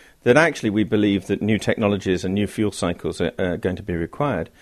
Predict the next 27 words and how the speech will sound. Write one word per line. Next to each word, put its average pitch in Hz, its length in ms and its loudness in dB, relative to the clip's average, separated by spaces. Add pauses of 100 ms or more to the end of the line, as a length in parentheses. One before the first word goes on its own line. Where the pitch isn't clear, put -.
(340)
And 131 360 2
one 147 220 -4
of 160 60 2
the 151 60 4
points 147 340 2
of 127 80 -2
our 131 120 4
paper 151 340 2
is 117 160 2
to - 100 -6
remind 143 320 4
the 139 60 4
world 120 320 6
that, 113 140 4 (420)
you 123 40 0
know, 117 120 6
we 135 200 4
need 156 200 0
to - 80 -12
prepare 143 320 2
now 135 400 4
in 110 100 2
order 120 240 2
to 117 160 -4
have 113 220 -2
that 113 180 -2
option, 87 480 -2